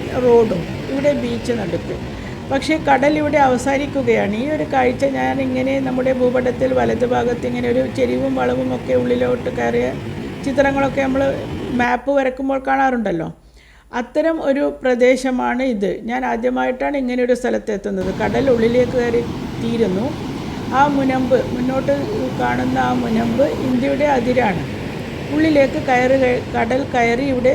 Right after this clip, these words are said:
തീരുകയും ചെയ്യുന്നു. അതൊരു, ഏഹ്, പ്രത്യേകതര അനുഭവമായിരുന്നു എനിക്ക്. പിന്നെ ഇതാണ് ഈ ബീച്ചിൻ്റെ മനോഹരമായ കാഴ്ച. ഇതൊക്കെ ആ ഒരു മുനമ്പ് തൊട്ട് ഇങ്ങേ മുനമ്പ് വരെ.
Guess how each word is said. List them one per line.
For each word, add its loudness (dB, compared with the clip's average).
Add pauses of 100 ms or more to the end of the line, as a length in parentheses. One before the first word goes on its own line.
തീരുകയും 0
ചെയ്യുന്നു. -4 (460)
അതൊരു, 0 (220)
ഏഹ്, 2
പ്രത്യേകതര 2
അനുഭവമായിരുന്നു 0
എനിക്ക്. -4 (720)
പിന്നെ 4 (140)
ഇതാണ് 2 (340)
ഈ 0
ബീച്ചിൻ്റെ 0
മനോഹരമായ 0
കാഴ്ച. -2 (200)
ഇതൊക്കെ -2
ആ -2
ഒരു 2
മുനമ്പ് 0
തൊട്ട് 0
ഇങ്ങേ 0
മുനമ്പ് 0
വരെ. 2